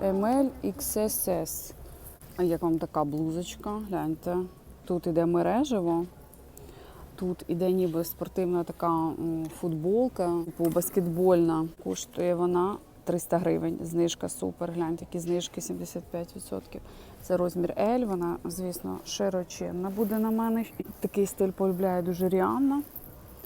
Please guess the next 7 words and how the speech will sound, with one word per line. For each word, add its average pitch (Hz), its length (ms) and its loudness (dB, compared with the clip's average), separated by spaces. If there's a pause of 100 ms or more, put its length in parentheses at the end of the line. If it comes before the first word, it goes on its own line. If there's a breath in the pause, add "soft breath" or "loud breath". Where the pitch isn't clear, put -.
(580 loud breath)
Клас, 180 440 2
а 175 60 -4
що 208 200 -8
тут 202 160 -6
ще - 180 -2
є 185 120 4
цікаве? 254 680 -4